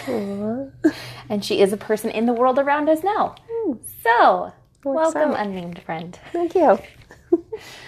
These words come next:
Speaker 2: What is it like to be you?
Speaker 1: What's it like to be me?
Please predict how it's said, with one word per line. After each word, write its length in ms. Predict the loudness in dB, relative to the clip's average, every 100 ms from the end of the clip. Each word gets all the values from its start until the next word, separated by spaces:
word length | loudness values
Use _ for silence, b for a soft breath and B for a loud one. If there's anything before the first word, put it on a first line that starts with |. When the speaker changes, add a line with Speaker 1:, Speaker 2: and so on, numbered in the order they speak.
| B B _
Speaker 2:
What 380 | -2 6 6 4
is 160 | -2
it 140 | -2 -4
like 320 | -4 -4 -12 -12
to 400 | -8 -8 -8 -12 -14 -20 -20 -10
be 80 |
you? 360 | -8 -8 -10 -12 b b b b b b b b -20 -14
Speaker 1:
What's 180 | -14 -8
it 40 |
like 180 | -10 -8
to 80 | -6
be 180 | -2 0
me? 160 | 2